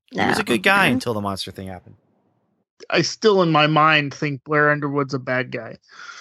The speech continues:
Speaker 2: Yeah, and he wasn't just her boyfriend.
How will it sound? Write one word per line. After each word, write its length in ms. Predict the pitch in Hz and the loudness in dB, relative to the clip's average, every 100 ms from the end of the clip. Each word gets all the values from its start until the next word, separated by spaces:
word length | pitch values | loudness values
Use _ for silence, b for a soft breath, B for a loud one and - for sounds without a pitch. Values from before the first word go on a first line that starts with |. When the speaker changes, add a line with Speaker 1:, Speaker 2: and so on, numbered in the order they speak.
| B B B _ _ _ _ _ _ _ | B B B _ _ _ _ _ _ _
Speaker 2:
Yeah, 240 | 370 381 269 | -4 0 2
and 200 | 240 240 | 2 4
he 140 | 277 285 | 6 6
wasn't 440 | 311 311 269 165 | 4 2 -2 -2
just 300 | 226 226 - | 0 0 -2
her 80 | 240 | -6
boyfriend. 680 | 196 233 262 196 196 220 | 0 0 0 -4 -4 -6